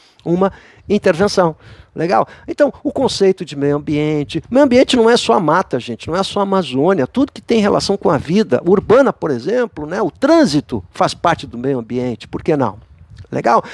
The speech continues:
A mobilidade urbana, assunto extremamente importante, pode aparecer,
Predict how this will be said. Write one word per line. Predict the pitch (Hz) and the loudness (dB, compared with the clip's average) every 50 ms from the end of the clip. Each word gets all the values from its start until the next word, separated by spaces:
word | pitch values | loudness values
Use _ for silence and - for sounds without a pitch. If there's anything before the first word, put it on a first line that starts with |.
| - - | -10 -2
A | - 208 226 | 0 2 4
mobilidade | 220 226 202 151 156 196 175 160 123 101 117 139 160 180 175 143 113 131 | 4 4 2 2 0 -2 0 -2 -2 0 0 0 2 2 0 0 -2 -2
urbana, | 139 123 95 104 135 165 202 202 160 127 - - | -4 -4 -4 -2 0 2 2 2 0 -2 -4 -4
assunto | - - - - - 233 - | -6 -6 -6 -6 -10 -12 -12
extremamente | - - _ - 233 262 294 269 220 175 156 170 190 196 - - | -14 -16 _ -4 -2 0 2 2 0 0 0 -2 -4 -4 -4 -6
importante, | 185 - - 151 135 123 - - 175 196 202 - - - - _ _ _ _ _ | -8 -4 -2 -2 -2 0 0 0 0 2 0 0 -4 -14 -20 _ _ _ _ _
pode | - 160 190 180 | 2 2 2 2
aparecer, | 147 - - 135 131 117 110 - - 170 196 202 151 143 | 2 0 -2 -2 -2 -2 -2 -2 -2 0 0 -2 -4 -6